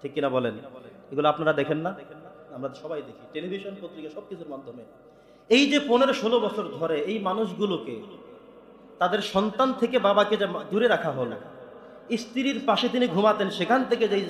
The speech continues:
হাজব্যান্ডকে দূরে রাখা হলো, বাবা মার কাছ থেকে যে সন্তানকে দূরে রাখা হলো,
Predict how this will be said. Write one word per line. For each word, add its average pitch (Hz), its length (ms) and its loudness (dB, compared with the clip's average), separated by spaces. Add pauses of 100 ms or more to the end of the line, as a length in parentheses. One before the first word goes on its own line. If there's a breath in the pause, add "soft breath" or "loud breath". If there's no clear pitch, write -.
(120)
হাজব্যান্ডকে 202 400 -2
দূরে 165 180 0
রাখা 151 220 0
হলো, 123 240 -2 (380)
বাবা 170 240 8
মার 285 200 8
কাছ 277 240 2
থেকে 254 160 0
যে 240 80 8
সন্তানকে 226 460 2
দূরে 247 220 6
রাখা 226 220 4
হলো, 170 300 0